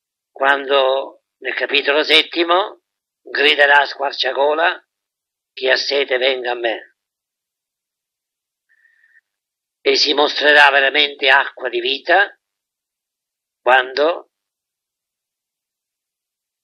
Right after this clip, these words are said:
il suo cuore sarà squarciato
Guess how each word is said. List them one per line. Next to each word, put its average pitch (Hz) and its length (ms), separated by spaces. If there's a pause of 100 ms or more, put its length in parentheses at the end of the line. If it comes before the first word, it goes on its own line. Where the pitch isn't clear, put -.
(300)
il - 120
suo 135 220
cuore 135 380
sarà 123 200
squarciato 127 1040